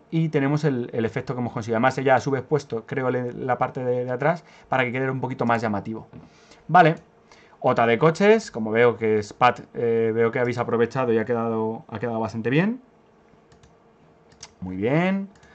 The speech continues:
Vale, otra de, los coches ha sido una cosa, <laughs> Espita, Espita ha aprovechado también, en este caso aprovechar el flash, veis cómo queda también la mano congelada. Ya había a lo mejor apartado la mano rápida, rápidamente, pero creo que está bien. Cuidado que creo que está un pelín subexpuesta.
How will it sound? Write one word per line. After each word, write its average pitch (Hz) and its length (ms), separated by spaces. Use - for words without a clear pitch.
Vale, 147 500
otra 107 300
de, 101 280
los 110 140
coches 139 360
ha 147 80
sido 156 240
una 147 160
cosa, 151 640
<laughs> - 240
Espita, 139 800
Espita 127 400
ha 113 60
aprovechado 120 440
también, 135 400
en 120 80
este 117 160
caso 127 220
aprovechar 110 460
el 113 140
flash, 160 280
veis 131 160
cómo 127 220
queda 123 120
también 120 200
la 117 40
mano 117 160
congelada. 147 240
Ya 175 80
había 214 140
a - 80
lo 180 60
mejor 180 200
apartado 165 320
la 147 100
mano 139 220
rápida, 127 400
rápidamente, 139 580
pero 123 440
creo 160 140
que 165 60
está 156 120
bien. 139 240
Cuidado 165 280
que 170 120
creo 175 120
que 170 60
está 175 120
un 180 100
pelín 226 320
subexpuesta. 151 640